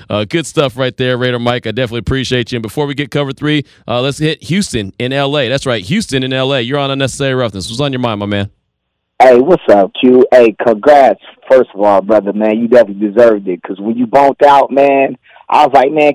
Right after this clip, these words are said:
Speaker 2: Q was cool, man. He was, he, he was flavored. You gave your perspective, and, and yeah, yeah, you were tight at it, bro. Glad you back, man.
Speaker 1: Appreciate
Speaker 2: For
Speaker 1: you.
Speaker 2: real.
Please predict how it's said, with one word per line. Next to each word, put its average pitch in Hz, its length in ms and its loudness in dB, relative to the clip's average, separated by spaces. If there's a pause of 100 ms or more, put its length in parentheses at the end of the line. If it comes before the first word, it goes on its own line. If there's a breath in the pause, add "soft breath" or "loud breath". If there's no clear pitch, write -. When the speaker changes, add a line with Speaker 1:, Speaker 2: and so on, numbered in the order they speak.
Speaker 2:
Q 208 160 2
was 151 120 0 (140)
cool, 175 300 8
man. 160 320 4
He 147 100 2
was, 120 160 -8
he, 117 420 0
he 117 60 -2
was 104 140 -6 (120)
flavored. 180 520 4 (360)
You 233 160 -2
gave 156 280 4
your 147 100 -8
perspective, 175 840 2
and, 113 240 -4
and 110 320 0
yeah, 139 320 2 (120)
yeah, 113 140 2
you 104 160 -2
were 123 60 2
tight 139 280 4
at 120 120 4
it, 113 100 0
bro. 123 360 4
Glad 143 300 4
you 131 60 -20
back, 147 400 2
man. 120 160 -4
Speaker 1:
Appreciate 120 320 -2
Speaker 2:
For 151 100 0
Speaker 1:
you. 156 60 4
Speaker 2:
real. - 160 -2